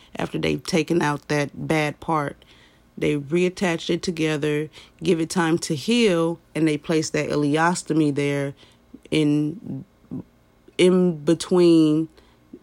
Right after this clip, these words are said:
uh, that healing t-, s-, for that healing time. You have that ileostomy, then they go back in, they put the ileum back through, patch you all up,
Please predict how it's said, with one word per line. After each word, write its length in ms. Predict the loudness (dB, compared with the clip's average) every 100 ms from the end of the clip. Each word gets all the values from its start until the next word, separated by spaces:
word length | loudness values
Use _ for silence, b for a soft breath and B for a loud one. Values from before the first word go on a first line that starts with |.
| -6
uh, 440 | -6 -4 -6 -6 -6
that 220 | -2 -2
healing 380 | 2 0 2 -2
t-, 120 | -6 -10
s-, 200 | -10 -10
for 180 | -4 -2
that 120 | 0 0
healing 340 | 0 0 -2
time. 400 | -4 -4 -6 -8 b b b -6
You 120 | -2
have 200 | -2 -2
that 160 | -4 -2
ileostomy, 640 | -2 -2 -2 -4 -2 -2
then 120 | 0
they 120 | -2 0
go 160 | 0
back 300 | 0 -2 0
in, 320 | 2 2 2
they 260 | 0 0 -4 B B B _
put 220 | -2 -2 -2 -12
the 600 | -4 -2 -2 -4 -6 -10 -16 _ _ _ _ _ 4
ileum 480 | 6 6 6 4 2
back 300 | 2 0 -4 _ _ -2
through, 720 | 2 6 6 6 6 4 -2 b b b b b _ _ -2
patch 280 | -2 0 2
you 100 | 2
all 300 | 4 4 4
up, 360 | 2 0 -6